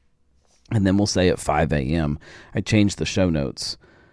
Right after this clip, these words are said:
uh, it's probably gonna take a little while <laughs> before it, like, populates back into everybody's show notes, uh, if at all. If you already downloaded the episode, it's not gonna, it's not gonna do anything.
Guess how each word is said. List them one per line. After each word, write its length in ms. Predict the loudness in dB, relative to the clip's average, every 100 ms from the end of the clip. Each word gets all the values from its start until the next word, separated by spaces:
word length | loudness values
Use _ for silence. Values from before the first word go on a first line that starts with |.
| _ _ _ -4
uh, 180 | -4 -2
it's 160 | -4
probably 380 | 0 2 4 4
gonna 220 | 4 2
take 520 | 0 0 0 -2 -14 -18 _ _ _ _ _ _ _ -8
a 40 |
little 380 | -2 0 0 0
while 480 | 0 0 0 0 -2
<laughs> 140 | -4
before 400 | -6 -2 0 2
it, 100 | 0 -8 -6
like, 340 | -2 -2 -6 _ _
populates 480 | 2 2 0 -2 -2
back 260 | -2 -2 -2
into 420 | -2 -4 -6 -6
everybody's 400 | -6 -6 -4 -4
show 220 | 0 0
notes, 380 | 0 -4 -8 -16 -20 -20 -6
uh, 140 | -6 0
if 240 | 0 2
at 120 | -4
all. 400 | 0 0 0 -2
If 160 | -6 -2
you 80 | 0
already 200 | 2 0
downloaded 520 | 0 0 2 2 0
the 120 | -2
episode, 460 | -2 -4 -4 -2 -4
it's 220 | -6 -6
not 380 | -2 -2 -2 -4
gonna, 440 | -2 0 -2 -4 -8 _ _ _ _ _
it's 100 | -4
not 100 | 0
gonna 140 | 2
do 240 | 4 4 4
anything. 580 | 4 2 -6 -10 -14